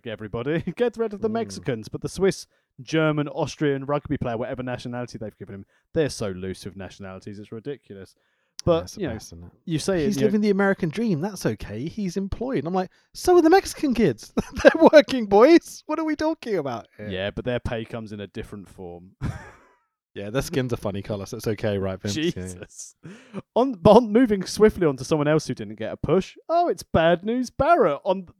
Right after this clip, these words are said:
Speaker 1: the <laughs> biggest fucking
Speaker 2: Hang on,
Speaker 1: ban-
Speaker 2: hang on. You've
Speaker 1: What?
Speaker 2: missed a vital part here, Tax.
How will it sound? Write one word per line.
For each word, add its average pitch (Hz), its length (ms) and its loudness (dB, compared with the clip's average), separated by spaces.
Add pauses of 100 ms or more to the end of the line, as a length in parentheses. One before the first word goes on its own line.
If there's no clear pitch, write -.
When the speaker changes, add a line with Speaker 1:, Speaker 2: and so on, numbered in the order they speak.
Speaker 1:
the 196 120 4 (100)
<laughs> - 100 -20
biggest 214 600 4 (100)
fucking 185 480 -2 (560)
Speaker 2:
Hang - 140 6
on, 180 160 4
Speaker 1:
ban- 175 60 -12
Speaker 2:
hang 311 220 4
on. 110 180 -4 (240)
You've 254 200 2
Speaker 1:
What? - 80 -10
Speaker 2:
missed 302 240 4
a 233 80 6
vital 233 400 4
part 302 380 2
here, 107 180 -4
Tax. - 500 -14